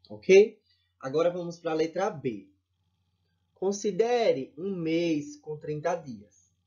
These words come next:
certo? Um mês tem trinta dias, vamos colocar aqui. Não é isso? Quantas voltas na Terra a Estação Espacial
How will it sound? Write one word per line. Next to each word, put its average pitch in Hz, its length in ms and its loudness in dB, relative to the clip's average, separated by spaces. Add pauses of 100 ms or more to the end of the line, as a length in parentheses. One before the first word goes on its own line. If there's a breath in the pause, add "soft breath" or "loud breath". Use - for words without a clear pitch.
certo? - 540 -2 (320)
Um 131 140 -8
mês 143 500 2
tem 131 240 -4
trinta 131 400 -6
dias, 120 340 -6
vamos 95 220 -20
colocar 113 320 -8
aqui. - 220 -12 (3000)
Não 92 100 -8
é 95 100 4
isso? 127 440 6 (1700 soft breath)
Quantas 226 680 10
voltas 147 640 2
na 165 300 -4
Terra 135 500 0
a 131 60 0
Estação 147 600 -10 (240)
Espacial 165 1040 -2